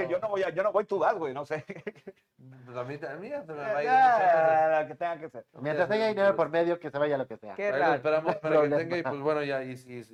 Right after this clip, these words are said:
Speaker 1: y cerrando ya por último, nomás este, pues está padre, ¿no? O sea, está padre el tema, a mí me gusta mucho hablar de, de, y sentir esa adrenalina, güey.
Speaker 3: Sí.
Speaker 1: ¿No te
Speaker 3: ¿Cómo
Speaker 1: gusta
Speaker 3: no? Con mucho
Speaker 1: sentirlo?
Speaker 3: gusto.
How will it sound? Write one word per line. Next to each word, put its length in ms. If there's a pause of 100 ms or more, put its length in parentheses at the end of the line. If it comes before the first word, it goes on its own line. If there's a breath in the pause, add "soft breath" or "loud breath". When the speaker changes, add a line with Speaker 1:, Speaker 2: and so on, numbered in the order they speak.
(140)
Speaker 1:
y 60
cerrando 360
ya 120
por 100
último, 200
nomás 320
este, 560 (680)
pues 160 (280)
está 240
padre, 260
¿no? 140
O 40
sea, 100
está 220
padre 200
el 80
tema, 220
a 20
mí 120
me 100
gusta 220
mucho 260
hablar 260
de, 120
de, 420 (440)
y 80
sentir 460
esa 160
adrenalina, 540
güey. 280
Speaker 3:
Sí. 460 (760)
Speaker 1:
¿No 80
te 60
Speaker 3:
¿Cómo 20
Speaker 1:
gusta 120
Speaker 3:
no? 40
Con 140
mucho 100
Speaker 1:
sentirlo? 220
Speaker 3:
gusto. 280